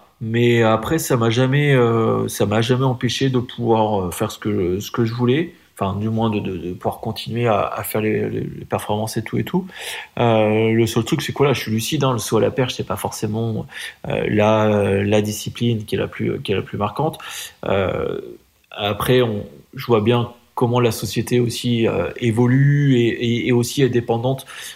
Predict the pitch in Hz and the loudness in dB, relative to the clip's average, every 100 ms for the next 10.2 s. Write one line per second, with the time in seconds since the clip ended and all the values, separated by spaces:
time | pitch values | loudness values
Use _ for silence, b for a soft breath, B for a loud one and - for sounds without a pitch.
0 | B 131 123 120 120 110 117 110 - 139 | B -2 2 2 2 2 0 -2 0 0
1 | 139 120 131 147 131 117 B B B - | 2 2 4 2 0 -6 B B B -8
2 | - 107 104 101 98 98 95 90 110 110 | 0 2 4 4 2 2 0 -2 -2 0
3 | 110 107 110 113 123 139 135 120 117 110 | 2 2 2 2 2 2 2 2 4 4
4 | 101 101 - 101 98 - 123 127 123 117 | 4 0 -2 -4 -6 -4 0 0 2 2
5 | 113 113 110 - - 127 - 110 - - | 2 0 -4 -6 2 2 2 -4 -4 -6
6 | - 123 117 110 113 120 117 107 127 131 | 0 2 4 2 0 2 2 2 0 2
7 | 117 - 135 117 113 113 B B B B | 0 -2 -6 -4 -4 -6 B B B B
8 | B B - - 131 120 117 123 131 131 | B B -6 2 2 4 2 2 0 0
9 | 110 104 98 - 110 104 101 - 113 143 | 0 0 0 2 2 2 -2 -2 -2 -2
10 | - | -4